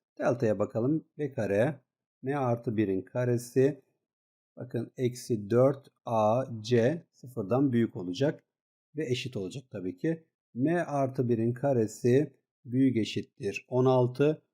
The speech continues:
Buradan m artı bir büyük eşittir dörttür ya da m artı bir küçük eşittir eksi dörttür. Buradan m büyük eşittir üç gelir. Buradan da m küçük eşittir eksi beş gelir. Ne diyor? Olduğuna göre demiş m aşağıdakilerden hangisi olamaz?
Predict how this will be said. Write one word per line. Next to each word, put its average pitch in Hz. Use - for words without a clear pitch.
Buradan 156
m 147
artı 131
bir 113
büyük 127
eşittir 101
dörttür 135
ya 135
da 156
m 143
artı 131
bir 196
küçük 135
eşittir 123
eksi 127
dörttür. 135
Buradan 151
m 135
büyük 135
eşittir 123
üç 123
gelir. 165
Buradan 127
da 135
m 131
küçük 131
eşittir -
eksi 143
beş 120
gelir. 107
Ne 233
diyor? 160
Olduğuna 156
göre 104
demiş 180
m 151
aşağıdakilerden 131
hangisi 127
olamaz? 110